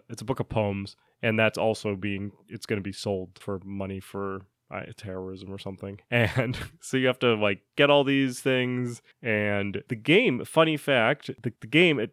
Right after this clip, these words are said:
Titanic Adventure Out of Time, actually doesn't have any time associated with it.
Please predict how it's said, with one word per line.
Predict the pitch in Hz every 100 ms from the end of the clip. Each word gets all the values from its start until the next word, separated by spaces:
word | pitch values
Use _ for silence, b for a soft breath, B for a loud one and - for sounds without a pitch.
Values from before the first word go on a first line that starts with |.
| -
Titanic | 117 - 139 135
Adventure | 117 123 120 120
Out | 110
of |
Time, | - - 143 120 113
actually | - 135 - 139
doesn't | 131 123 123
have | 120 131 127 120
any | 120 117
time | 113 - 135 131 123
associated | - 160 - 107 104
with | 104 107 107
it. | 90